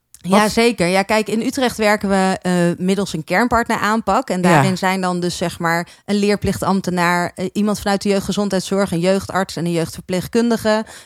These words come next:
Speaker 1: Ehm, een, iemand van het buurteam, eh, en iemand vanuit het samenwerkingsverband zijn, zeg maar, vaste partners, eh, verbonden aan de scholen. En, eh, die partners hebben met elkaar ook een dubbele opdracht. Dus niet alleen maar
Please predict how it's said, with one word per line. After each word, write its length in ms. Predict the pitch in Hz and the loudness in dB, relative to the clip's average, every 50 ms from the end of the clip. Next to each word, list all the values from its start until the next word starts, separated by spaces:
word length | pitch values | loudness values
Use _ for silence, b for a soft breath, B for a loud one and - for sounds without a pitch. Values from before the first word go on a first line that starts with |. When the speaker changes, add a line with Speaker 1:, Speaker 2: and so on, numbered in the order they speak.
| B B | B B
Speaker 1:
Ehm, 400 | - 175 175 175 175 175 175 175 b b b b | -6 -2 0 0 2 0 0 -2 b b b b
een, 160 | - 190 196 | -4 -4 -2
iemand 240 | - 208 220 208 185 | 0 0 0 0 0
van 120 | - 202 | 0 0
het 120 | 185 175 151 | -2 0 2
buurteam, 560 | 151 214 240 254 - - 254 269 285 302 285 | 2 2 2 2 0 0 0 2 2 2 2
eh, 300 | - 220 226 220 220 220 214 - - | 2 2 4 4 4 2 0 -2 -2
en 240 | 196 208 220 214 - | -2 -2 -2 -2 -2
iemand 240 | 202 196 190 180 - | -2 -2 -2 -4 -4
vanuit 260 | - 180 170 165 165 | -4 -4 -4 -4 -4
het 100 | - - | -4 -4
samenwerkingsverband 800 | - 165 180 226 240 262 254 - 247 - - - 196 226 247 247 | -2 -2 0 0 0 0 0 -2 -4 -4 -4 0 0 2 2 2
zijn, 240 | - 202 180 190 185 | 0 -2 0 0 0
zeg 160 | 160 190 180 | -2 -4 -4
maar, 140 | - 185 165 | -4 -4 -4
vaste 320 | - 247 247 - - - 208 | 0 -2 -2 -2 -2 -6 -6
partners, 560 | - 190 185 190 180 - 170 170 - - - b b b b b | -2 0 0 0 0 -2 -4 -6 -6 -8 -14 b b b b b
eh, 120 | 185 180 | -4 -2
verbonden 400 | - 185 165 202 247 269 240 202 | -2 0 2 2 4 4 2 2
aan 140 | - 160 160 | 2 0 0
de 60 | 160 | -2
scholen. 540 | - - - 156 160 190 220 262 285 339 370 B B B B B B | -4 -2 0 2 4 4 4 4 2 0 -2 B B B B B B
En, 300 | - 190 196 196 196 202 - | -2 0 0 2 0 0 -2
eh, 120 | 175 185 185 180 | -2 -2 0 0
die 120 | 165 202 | 0 -2
partners 380 | - - 208 247 269 277 247 - | 2 2 2 2 2 0 -2 -2
hebben 200 | 208 208 202 202 | -2 -2 0 0
met 180 | 190 220 233 285 | 0 0 0 -2
elkaar 320 | 269 - 208 202 196 - | -4 -4 -2 -2 -2 0
ook 160 | - 208 - 202 | -2 -2 0 0
een 80 | 180 | 0
dubbele 300 | 165 214 214 208 208 - | 2 2 2 4 2 0
opdracht. 480 | - 165 160 - 139 - - - - - | 0 -2 -6 -6 -6 -6 -6 -8 -8 -6
Dus 160 | 165 165 - | -6 -4 0
niet 220 | 185 214 233 - | 0 0 0 0
alleen 300 | - 190 190 185 180 180 | -2 -2 0 0 0 0
maar 280 | 180 170 170 170 170 165 | 0 0 0 0 -2 -4